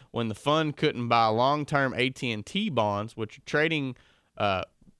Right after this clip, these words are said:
long-term A T and T bonds trading below face value in sufficient quantity at an attractive price,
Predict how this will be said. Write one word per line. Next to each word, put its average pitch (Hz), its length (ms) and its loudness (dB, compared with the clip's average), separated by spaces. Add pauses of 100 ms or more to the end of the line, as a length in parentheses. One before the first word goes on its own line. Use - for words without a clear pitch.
(100)
long-term 139 540 2
A 127 120 2
T 135 120 -4
and 117 100 -4
T 127 160 -2
bonds 107 340 -2
trading 117 300 0
below 107 200 2
face 104 260 0
value 113 520 2
in 101 120 -6
sufficient 107 540 -6
quantity 104 420 -2
at 98 80 -4
an 95 80 -8
attractive 107 460 -4
price, 120 440 0